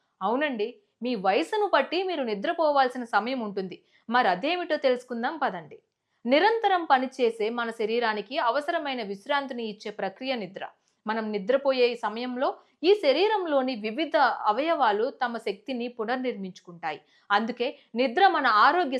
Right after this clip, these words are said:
సంరక్షణలో ముఖ్య పాత్ర పోషిస్తుంది. రాత్రిపూట సమయానికి నిద్రపోకుండా ఫోన్లు చూస్తూ మేలుకోవడం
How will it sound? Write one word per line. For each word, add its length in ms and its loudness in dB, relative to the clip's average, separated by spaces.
సంరక్షణలో 640 -2
ముఖ్య 340 -4
పాత్ర 220 0
పోషిస్తుంది. 680 -16
రాత్రిపూట 600 6
సమయానికి 460 -2
నిద్రపోకుండా 840 -2
ఫోన్లు 420 6
చూస్తూ 300 -2
మేలుకోవడం 680 0